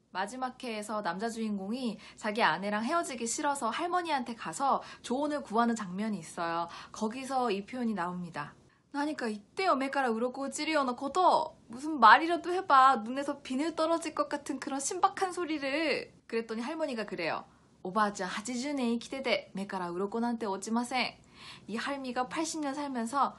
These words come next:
눈에서 비늘 같은 거 안 떨어져요." 예전에 티비에서 봤던 건데 재채기 나오려고 할 때 이렇게 하면 재채기 멈춘대요. 多分日本の方はご存知だと思うんですけど、 카토 잔페.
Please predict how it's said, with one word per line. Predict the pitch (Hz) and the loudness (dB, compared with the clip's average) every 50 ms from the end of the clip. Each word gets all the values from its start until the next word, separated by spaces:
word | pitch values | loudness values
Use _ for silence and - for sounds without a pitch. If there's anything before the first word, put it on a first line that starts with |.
| - - - - | -16 -20 -18 -12
눈에서 | - 185 208 226 233 226 247 233 214 - | -6 -2 0 2 2 2 0 -2 -4 -2
비늘 | - 214 226 240 233 | 0 2 2 2 2
같은 | 233 226 226 - 226 | 0 -2 -4 -2 -2
거 | 220 233 208 - - - | 0 2 0 0 0 0
안 | - 247 233 | 0 0 0
떨어져요." | 262 254 254 247 247 240 240 240 240 240 247 247 233 196 160 - - - - - - _ _ - | 0 -2 -2 0 -2 -2 -2 0 2 4 4 4 4 2 -2 -4 -8 -14 -20 -20 -20 _ _ -12
예전에 | 190 190 226 233 226 226 | -8 -4 -4 -2 -4 -4
티비에서 | - 330 339 359 339 311 302 233 | -4 -4 -4 -2 -2 -4 -4 -4
봤던 | 208 170 - - 202 202 | -6 -6 -4 -4 -4 -4
건데 | 175 170 165 202 220 220 202 165 151 - - - - | -4 -6 -6 -6 -4 -2 -2 -2 -4 -6 -12 -18 -8
재채기 | - 220 220 208 302 311 285 269 | -4 -2 -2 0 0 0 2 4
나오려고 | 220 175 180 214 240 240 233 220 220 | 6 6 6 6 4 4 2 2 0
할 | 196 175 175 | -2 -2 -4
때 | - 233 226 190 - - - - - - | -4 -2 -2 -2 -2 -6 -14 -20 -12 -4
이렇게 | - 262 302 320 320 - 294 | 0 0 0 0 0 0 0
하면 | 285 247 220 233 240 233 196 156 147 - - | 0 2 2 2 2 0 0 -2 -6 -10 -10
재채기 | - 202 208 233 220 208 | -8 -6 -6 -4 -4 -4
멈춘대요. | 180 175 185 196 - 269 233 196 180 160 156 156 160 175 170 156 151 156 - - - - | -2 -4 -4 -4 -4 -4 -4 -2 0 2 4 4 4 4 2 0 -2 -4 -10 -14 -14 -8
多分日本の方はご存知だと思うんですけど、 | - 320 302 277 233 196 208 233 294 311 311 320 320 330 320 330 359 330 262 202 196 202 226 240 233 226 208 185 - 170 180 185 190 185 170 160 147 - 156 156 170 170 156 131 - - - - - - - - - - | -4 -4 -2 0 0 0 0 0 0 0 0 0 0 0 0 2 2 2 2 2 2 2 2 2 2 0 0 -2 -4 -6 -6 -6 -6 -6 -6 -8 -10 -8 -6 -4 -2 -2 -2 -2 -4 -8 -14 -20 -20 -20 -20 -20 -20 -10
카토 | - - 453 - 220 | -6 -6 -4 -4 -4
잔페. | - 214 175 170 190 - 262 262 - - - | -2 -2 -4 -4 -4 -6 -6 -6 -6 -8 -12